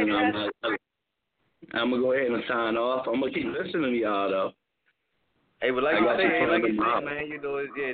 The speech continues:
Speaker 3: definitely, man. Look, we go, we gotta grow from the inside out. You don't grow from the outside in. You know, you gotta start growing from the inside out. So,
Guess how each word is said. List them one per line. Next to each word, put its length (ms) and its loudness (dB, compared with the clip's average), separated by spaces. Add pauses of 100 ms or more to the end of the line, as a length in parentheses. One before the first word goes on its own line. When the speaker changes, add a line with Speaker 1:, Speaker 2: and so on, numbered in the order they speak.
Speaker 3:
definitely, 440 -4
man. 280 -4
Look, 120 -2
we 120 -4
go, 200 -6
we 100 -6
gotta 180 -2
grow 200 -4
from 140 -8
the 60 -6
inside 440 -2
out. 180 0
You 100 -2
don't 100 -2
grow 180 0
from 140 -6
the 60 0
outside 460 0
in. 220 -8
You 100 -12
know, 80 -8
you 140 -8
gotta 220 -4
start 260 -4
growing 240 -8
from 120 -10
the 60 -8
inside 380 -4
out. 240 -4
So, 220 -10